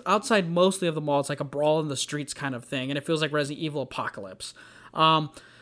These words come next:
but in the original Dawn of the Dead, I like how the zombies are in the mall. I kinda like that. I like the mall setting. I don't like the mall just being, like, a, like a,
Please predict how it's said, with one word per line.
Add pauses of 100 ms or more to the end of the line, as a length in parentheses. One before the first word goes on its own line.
(440)
but
in
the
original
Dawn
of
the
Dead,
I
like
how
the
zombies
are
in
the
mall.
I
kinda
like
that.
I
like
the
mall
setting.
I
don't
like
the
mall
just
being, (960)
like, (160)
a, (160)
like
a,